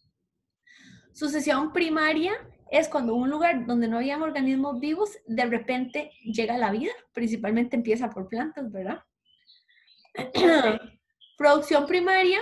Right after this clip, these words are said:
Speaker 1: es cuando hay mucha luz disponible y entonces se puede generar, eh, pueden crecer ecosistemas mejor, ¿ok? Los lugares oscuros usualmente no van a crecer ecosistemas.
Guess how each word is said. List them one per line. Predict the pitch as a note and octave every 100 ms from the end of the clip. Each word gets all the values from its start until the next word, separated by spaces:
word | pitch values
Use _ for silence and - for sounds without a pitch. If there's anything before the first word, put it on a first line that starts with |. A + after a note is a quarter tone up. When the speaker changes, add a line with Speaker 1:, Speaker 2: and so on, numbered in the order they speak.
| - - _ -
Speaker 1:
es | C#4+
cuando | E4+ D#4 C#4
hay |
mucha | C#4+ D4 D4+ E4
luz | D#4+ D#4
disponible | C#4 D#4+ - F#4 F#4+ E4+ D#4 A4 A#4 _ _ _ _ -
y | C4
entonces | C4 B3+ C4 B3+ D4 D#4 - -
se | - C4+
puede | - C4 A#3+ C4
generar, | C#4+ C#4+ B3 G#3+ G#3+ A#3+ B3 G#3 G#3
eh, | A3 G#3 F#3+ F#3
pueden | C4+ B3 C4
crecer | C#4 B3+ A#3+ B3 C#4 -
ecosistemas | A#3 A3 A3+ G#3+ - B3+ D#4 C4+
mejor, | A#3 A3+ D4 G4+ _ _ _ _
¿ok? | A#3 - D#4 F#4+ _ _ - - -
Los | C#4 C4+
lugares | C4 A3 C#4+
oscuros | D#4 - D#4+ D#4+ E4+ -
usualmente | B3 B3 C4 C4 C4 C4+ -
no | B3
van | A#3+ A#3+
a |
crecer | A#3+ A3 A3 G#3+
ecosistemas. | G#3+ - G#3 G3+ - C#4+ G4+ - -